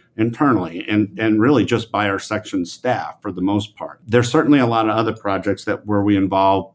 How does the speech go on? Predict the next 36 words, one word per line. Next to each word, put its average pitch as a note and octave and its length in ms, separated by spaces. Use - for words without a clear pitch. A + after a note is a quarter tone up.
staff G2 400
from F#2+ 260
across - 520
the D#2+ 100
division. D#2+ 540
So, A2 760
um, G2+ 320
as G#2+ 180
we're A2 80
working G2+ 380
on F#2 400
trapping G#2 420
deer G2+ 200
in G2 100
the F#2 80
U G2+ 160
P, A2+ 260
for G2 220
example, F#2 720
to, G2 440
um, F#2 260
capture G#2 420
them G2 240
and F#2 160
collar G#2+ 360
them F#2+ 260
to F#2+ 140
study G#2 320
their F#2 180
movements, F#2 540
particularly G2 600
in E2+ 140
winter, A2 460
we C3 180
will B2 160
use, A#2 640